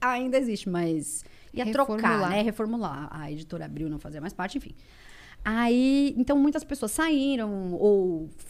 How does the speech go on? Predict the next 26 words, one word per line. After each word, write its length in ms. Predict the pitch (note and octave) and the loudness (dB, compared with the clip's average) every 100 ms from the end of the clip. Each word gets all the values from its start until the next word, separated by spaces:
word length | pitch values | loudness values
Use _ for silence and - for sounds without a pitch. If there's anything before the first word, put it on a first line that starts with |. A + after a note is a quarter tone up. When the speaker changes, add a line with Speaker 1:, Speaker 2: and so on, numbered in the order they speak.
| - | -2
Speaker 1:
teve 180 | G3 | 0
uma 220 | G#3 G3 F#3 | 0 -2 0
demissão, 680 | F3+ F#3+ - F#3 G#3 A3+ | -2 -4 -2 0 0 0
né? 160 | F#3 G3 F3+ | -2 -4 -2
Meio 260 | F3+ E3+ | 0 0
coletiva, 560 | - F3 A3+ - G3 F3 | -2 -2 -2 -4 -6 -6
assim, 140 | E3+ | -6
muita 260 | E3+ G#3 A3 | -6 -4 -4
gente. 280 | F3 D3 - | -6 -8 -4
E 160 | A3 | 0
aí 380 | A3 A3 G#3 A#3 | 2 2 0 -2
que 120 | A#3 | -2
abriu 300 | C#4 B3 B3 | 0 2 0
essa 160 | A#3 - | -2 -4
vaga, 400 | A#3 D3 D3 F3 | -4 -2 -2 -4
né? 100 | D#3+ | -6
O 60 | E3 | -6
diretor 540 | E3+ E3+ E3+ E3 E3+ | -6 -6 -6 -4 -4
do 260 | F3 F3 E3+ | -4 -4 -4
Acessos 460 | E3 D#3+ D#3+ - | -6 -8 -10 -10
foi 140 | - E3 | -6 -4
pra 120 | F3+ | -2
outro 220 | F3 F#3+ | -4 -4
emprego. 580 | A3 A#3 A3+ A3 B3+ A4 - - - - - | -4 0 0 0 -2 -4 -8 -20 -20 -20 -12
E 160 | A#3 A#3+ | -4 -2
aí 760 | B3 B3 B3 A#3+ A#3+ B3 C#4+ | 0 0 0 0 0 0 -2